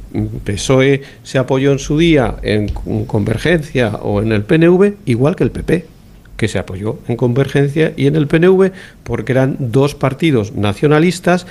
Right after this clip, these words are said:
pero que no querían romper con España. Nada que ver con Junts, nada que ver con R C y nada que ver con Bildu. Esa es la innovación, eso es lo que hace Frankenstein, eso es lo que hace diferente este gobierno,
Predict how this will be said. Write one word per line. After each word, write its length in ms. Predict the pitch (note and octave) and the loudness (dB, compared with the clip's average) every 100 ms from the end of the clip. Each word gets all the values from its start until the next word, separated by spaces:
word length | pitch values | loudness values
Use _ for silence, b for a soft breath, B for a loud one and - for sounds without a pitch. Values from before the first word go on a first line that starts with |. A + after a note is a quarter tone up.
| B - | B -4
pero 200 | B2 A2+ | 0 0
que 120 | A#2 A2 | 0 2
no 180 | D#3+ | 2
querían 380 | D#3 A#2 A2+ G#2 | 2 0 0 0
romper 380 | G#2+ G2+ A2+ - | -2 -2 -2 -2
con 140 | F#2+ | -4
España. 460 | G2 - D#3+ F3+ B2 B B - | -6 -2 0 0 -2 B B -8
Nada 360 | D3 A#2 A2+ - | -2 2 0 2
que 100 | B2+ | 2
ver 300 | E3 D#3+ - | 4 2 -4
con 260 | B2 G#2 | -6 0
Junts, 380 | C#3 G3+ A3 - B B A2 | 4 4 2 -6 B B -4
nada 180 | A2 | -2
que 60 | A2+ | 0
ver 180 | C3 C3 | 0 0
con 180 | G2 A#2+ | 0 2
R 220 | B2+ D3 | 2 2
C 300 | G3 G3+ G3+ B B | 2 2 0 B B
y 80 | B2 | 0
nada 180 | E3 G3+ | 4 4
que 80 | D#3 | 4
ver 140 | C#3 | 4
con 160 | B2 D#3 | 2 4
Bildu. 340 | A3 D3 A2+ B - | 4 2 -2 B -2
Esa 380 | F#3 A#3 - A#3 | 0 2 2 0
es 160 | A#3 | 2
la 140 | F3+ C#3 | 2 4
innovación, 720 | B2+ B2 G#2+ A2+ A3 A3+ C3+ | 4 2 0 -2 2 2 2
eso 220 | E3+ E3+ | 0 0
es 60 | A3 | 0
lo 100 | A3 | 0
que 100 | F#3 | 0
hace 220 | E3+ D#3 | 2 0
Frankenstein, 880 | - C3 B2+ - A2+ - A3+ F#3+ B2 | 0 0 0 -4 -8 2 2 2 0
eso 240 | F#3+ G3+ B3+ | 0 0 2
es 40 | |
lo 160 | A#3 A3+ | 2 0
que 100 | G#3 | -2
hace 200 | G#3 G3+ | 2 2
diferente 760 | F3 - C3 D3 F3+ - B2+ B B B | 2 2 2 4 2 0 -4 B B B
este 280 | C3+ C#3+ G3+ | -2 0 2
gobierno, 580 | F#3+ A3 G#3+ G3+ G#3+ | 2 4 2 2 -2